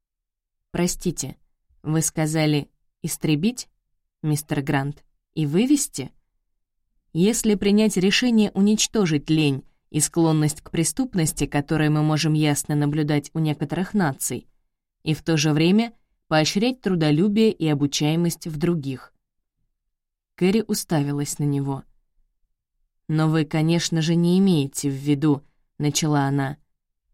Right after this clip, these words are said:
«Один из наших ведущих исследователей показал, что беднейшие слои населения, например, в лондонских трущобах, обладающие при этом более низким интеллектом,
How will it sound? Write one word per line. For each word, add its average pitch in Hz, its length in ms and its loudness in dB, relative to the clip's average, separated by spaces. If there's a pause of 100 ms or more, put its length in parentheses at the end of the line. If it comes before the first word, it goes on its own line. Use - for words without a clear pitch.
(220)
«Один 170 380 2
из 156 120 2
наших 160 480 0
ведущих 156 520 0
исследователей 156 760 0
показал, 165 640 -2 (420)
что - 320 0
беднейшие 165 720 2
слои 156 340 -2
населения, 175 720 2
например, 151 600 0 (400)
в 160 80 -6
лондонских 170 680 2
трущобах, 147 720 -2 (460)
обладающие 190 760 2
при 185 200 0
этом 185 260 0
более 180 280 4
низким 170 500 0
интеллектом, 151 760 -4